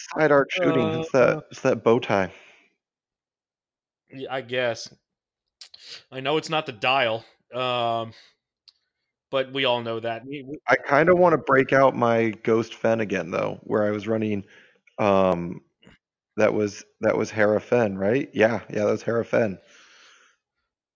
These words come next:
Speaker 1: Um, 'cause it was just,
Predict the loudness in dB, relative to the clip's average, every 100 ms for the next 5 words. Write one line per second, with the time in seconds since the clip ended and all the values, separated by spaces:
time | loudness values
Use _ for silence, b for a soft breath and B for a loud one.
0 | _ _ -2 0 2 0 -4 -14 _ _
1 | _ _ _ -2 0 0 -4 -4 -2 0
2 | -2 -6 -8